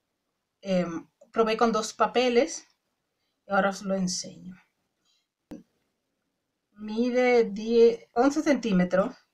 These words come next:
que es coma cuatro, coma cuatro pulgadas, coma cuatro, cuatro, coma cuatro, cuatro. Eso. Que me hago un lío, Dios. Este mide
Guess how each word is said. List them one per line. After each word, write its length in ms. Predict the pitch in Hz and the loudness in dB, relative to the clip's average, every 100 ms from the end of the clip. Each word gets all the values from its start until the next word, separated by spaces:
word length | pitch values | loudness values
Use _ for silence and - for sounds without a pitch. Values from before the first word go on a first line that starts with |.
| _ _ _ | _ _ _
que 220 | - 208 202 | -14 -8 -8
es 120 | 220 | -6
coma 360 | 196 202 208 | -4 2 2
cuatro, 920 | 208 190 190 196 196 196 190 180 180 - _ _ | 2 2 0 0 0 2 0 -2 -8 -20 _ _
coma 240 | 196 196 | -4 -4
cuatro 460 | 190 185 180 180 _ _ _ | -2 -4 -4 -8 _ _ _
pulgadas, 360 | 170 - - - _ _ | -16 -14 -16 -20 _ _
coma 200 | 185 160 | -18 -16
cuatro, 320 | 151 - - _ _ _ _ _ _ | -18 -18 -20 _ _ _ _ _ _
cuatro, 300 | _ - _ _ _ | _ -20 _ _ _
coma 240 | 175 185 - | -20 -20 -20
cuatro, 240 | - 185 | -20 _
cuatro. 180 | _ _ _ _ _ _ _ _ _ _ _ _ _ _ | _ _ _ _ _ _ _ _ _ _ _ _ _ _
Eso. 260 | 180 - _ _ _ _ _ _ _ _ _ _ _ _ _ _ _ _ _ | -20 -20 _ _ _ _ _ _ _ _ _ _ _ _ _ _ _ _ _
Que 140 | 190 | -10
me 140 | 185 180 | -4 -2
hago 160 | 180 | -2
un 160 | 190 185 | -2 0
lío, 380 | 196 180 147 - _ _ - | 0 -2 -4 -10 _ _ -10
Dios. 560 | 196 180 - - - _ _ _ _ _ _ _ _ _ _ _ - | -2 -2 -2 -10 -14 _ _ _ _ _ _ _ _ _ _ _ 0
Este 540 | 247 285 - - 233 | 2 2 0 0 2
mide 600 | 233 269 285 269 277 320 | 4 4 4 6 6 4